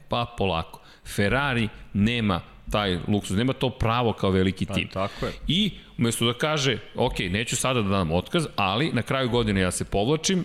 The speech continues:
Speaker 1: sa ove pozicije, u međuvremenu ću da očistim kuću.” Oni ne rade ništa. Letargija je apsolutna.
Speaker 2: Jeste.
Speaker 1: Apsolutna letargija. I to je ono što mene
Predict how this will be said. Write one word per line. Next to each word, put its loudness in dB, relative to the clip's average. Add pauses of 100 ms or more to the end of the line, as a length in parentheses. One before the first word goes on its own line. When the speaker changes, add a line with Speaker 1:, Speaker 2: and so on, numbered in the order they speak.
Speaker 1:
sa -2
ove 2
pozicije, 0 (680)
u -4
međuvremenu 2
ću -2
da 4
očistim 0
kuću.” 0 (420)
Oni 2
ne 2
rade 2
ništa. 2 (340)
Letargija 0
je 2 (320)
apsolutna. 2 (680)
Speaker 2:
Jeste. -6
Speaker 1:
Apsolutna 2
letargija. 0 (280)
I -6
to 0
je 4
ono 2
što -2
mene 2